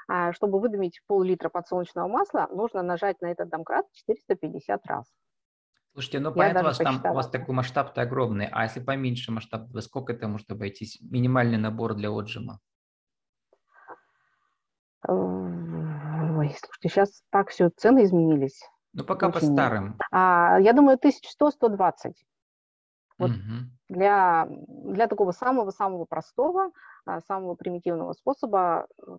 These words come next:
Speaker 1: производства, я думаю, можно. Бочонок, э, будет стоить где-то тысяч, э,
Speaker 2: Мгм.
Speaker 1: двадцать. А,
Speaker 2: И, а за
Speaker 1: двадцать.
Speaker 2: сколько месяцев или лет можно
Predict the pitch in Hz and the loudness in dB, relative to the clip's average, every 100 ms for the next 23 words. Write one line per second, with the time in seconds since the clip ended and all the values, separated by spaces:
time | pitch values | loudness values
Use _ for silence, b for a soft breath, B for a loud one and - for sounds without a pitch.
0 | - 165 165 233 - - 170 185 180 156 | -8 -8 -4 -6 -4 -4 -2 -2 -4 -6
1 | 151 151 - 175 170 - 294 285 - 196 | -6 -6 -6 -4 -2 0 0 0 -2 0
2 | 185 180 180 185 185 - - 175 170 175 | 0 0 -2 -4 -4 -8 -4 -2 -2 -2
3 | 170 165 165 160 - - - 151 - - | -4 -4 -6 -8 -10 -10 -4 -4 -4 -8
4 | - - - - 127 101 123 127 165 135 | -10 -10 -10 -6 -6 -6 -8 -4 0 0
5 | - - - _ _ B B B B B | 0 -2 -4 _ _ B B B B B
6 | - 170 165 170 160 170 151 147 - - | -4 0 2 4 2 2 2 2 0 2
7 | 180 185 147 135 160 - - 131 - 127 | 0 2 0 0 -2 -6 -8 -10 -4 -2
8 | 123 151 131 127 123 117 110 117 | -2 -2 -2 -2 0 -2 -2 -4